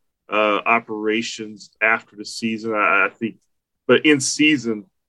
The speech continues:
there's still things that they can do to, uh, win back some favor, uh, to also get some momentum. And, and you gotta remember the two most important weeks really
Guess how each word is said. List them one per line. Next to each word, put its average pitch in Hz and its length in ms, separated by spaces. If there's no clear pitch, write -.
there's 120 180
still 143 240
things 123 380
that 104 180
they 110 140
can 95 280
do 113 440
to, 107 360
uh, 92 280
win 127 260
back 123 280
some 120 200
favor, 139 580
uh, 107 300
to 123 200
also 135 260
get 117 200
some 120 180
momentum. 123 460
And, 110 140
and 151 120
you 156 100
gotta 151 140
remember 156 280
the 123 380
two 170 120
most 156 280
important 120 540
weeks 135 380
really 117 420